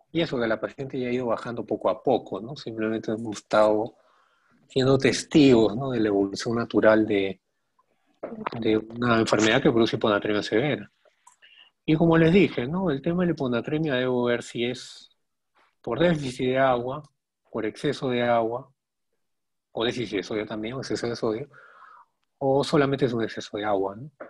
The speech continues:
Y eso lo define la volemia. Es la hipo-, eh, la hipovolémica, la hipervolémica o la euvolémica. Y eso me dice las causas, ¿no? La hipovolémica obviamente va a ver si es pérdidas renales o que no son renales.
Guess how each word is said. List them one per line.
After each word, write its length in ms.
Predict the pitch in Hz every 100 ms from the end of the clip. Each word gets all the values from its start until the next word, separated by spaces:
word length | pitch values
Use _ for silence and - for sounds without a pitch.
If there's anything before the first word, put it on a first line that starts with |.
| _
Y 80 | -
eso 160 | 139 165
lo 80 | 135
define 440 | 117 117 127 135
la 100 | 127
volemia. 500 | 107 104 104 98 101 _ _ _ _ _ _ _ _ _ _ _ _ _ _
Es 180 | - 104
la 120 | 113
hipo-, 400 | 107 - 123 135
eh, 380 | 156 127 113 107
la 120 | 107
hipovolémica, 920 | 107 117 117 135 135 131 131 135 135 -
la 80 | 131
hipervolémica 680 | - 123 113 113 123 135 151
o 80 |
la 100 | 123
euvolémica. 600 | 110 117 156 160 107 - - _ _ _ _ - -
Y 120 | 131
eso 160 | 135 175
me 100 | 139
dice 220 | 120 117
las 180 | 120 107
causas, 580 | - 190 107 - - _
¿no? 100 | 180 - _ _ _ - - - - - -
La 80 | 135
hipovolémica 760 | 139 139 151 170 165 160 175
obviamente 440 | 156 135 127 131 131
va 140 | 123
a 40 | 120
ver 160 | 120
si 120 | -
es 80 | 120
pérdidas 460 | - 127 117 120 110
renales 460 | 120 131 160 151 -
o 260 | 107 131 _
que 120 | 110
no 140 | 107
son 160 | - 110
renales. 560 | 113 165 147 98 -